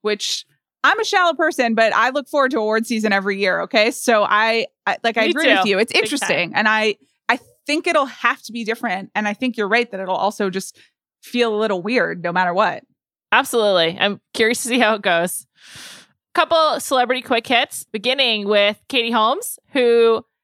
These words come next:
Speaker 2: has a new man. And I don't know why, but Katie Holmes at this point is more famous to me for, um, having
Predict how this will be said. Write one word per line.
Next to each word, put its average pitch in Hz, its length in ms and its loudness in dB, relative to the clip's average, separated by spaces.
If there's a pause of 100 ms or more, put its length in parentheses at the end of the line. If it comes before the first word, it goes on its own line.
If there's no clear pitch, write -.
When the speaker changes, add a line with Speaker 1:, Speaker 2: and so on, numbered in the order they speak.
(140)
Speaker 2:
has 320 180 2
a 453 40 -2
new 539 260 2
man. 277 500 0 (220)
And 269 760 0
I 294 120 2
don't 453 180 0
know 370 160 2
why, 254 380 2
but 247 200 -6
Katie 285 300 0
Holmes 277 600 -2 (260)
at 214 160 -2
this 240 180 0
point 208 440 0 (100)
is 220 160 0
more 233 300 0
famous 240 320 -2
to 233 100 -8
me 220 280 2
for, 190 600 0 (300)
um, 180 480 -2 (480)
having 220 500 0